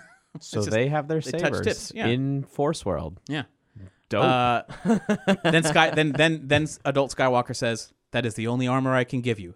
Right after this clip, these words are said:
Speaker 1: The rest is yours to do." Then Ben says, "Goodbye, Luke." Ben and Skywalker fade into the mists. Luke's look after them,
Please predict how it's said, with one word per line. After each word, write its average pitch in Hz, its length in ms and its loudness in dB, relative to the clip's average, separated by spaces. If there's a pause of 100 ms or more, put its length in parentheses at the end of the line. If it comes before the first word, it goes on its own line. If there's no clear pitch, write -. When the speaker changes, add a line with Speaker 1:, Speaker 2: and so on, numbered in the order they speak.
(120)
Speaker 1:
The 104 80 -12
rest 110 380 -4
is 107 160 -10
yours 104 240 -4
to - 100 -14
do." - 240 -18 (540)
Then 104 160 -2
Ben 101 240 -6
says, 92 300 -10 (420)
"Goodbye, 165 320 -2
Luke." 101 340 -8 (880)
Ben 156 200 -2
and 170 100 -4
Skywalker 120 500 0
fade 147 220 -2
into 156 160 -6
the 135 80 -4
mists. - 420 -10
Luke's 143 220 -2
look 135 120 -6
after 117 260 -2
them, 92 240 -14